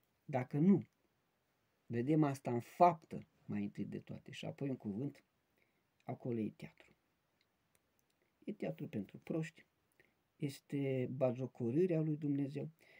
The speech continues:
Vedeți voi, ei ce fac? S-au dedat la construirea de acareturi,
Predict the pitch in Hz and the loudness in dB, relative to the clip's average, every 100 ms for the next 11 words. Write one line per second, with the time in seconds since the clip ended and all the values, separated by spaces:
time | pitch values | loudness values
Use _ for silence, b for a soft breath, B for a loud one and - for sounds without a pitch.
0 | b - 156 196 170 143 104 _ _ _ | b -8 -2 0 2 0 0 _ _ _
1 | 170 165 - 147 - 104 - 151 156 151 | 0 0 0 -6 -6 -8 -2 -2 0 2
2 | 170 165 147 139 _ _ _ - 151 - | 0 0 -4 -6 _ _ _ 0 0 0
3 | 160 156 135 131 135 - 127 127 107 - | -2 0 0 0 -2 -2 -2 0 -2 -8
4 | - | -20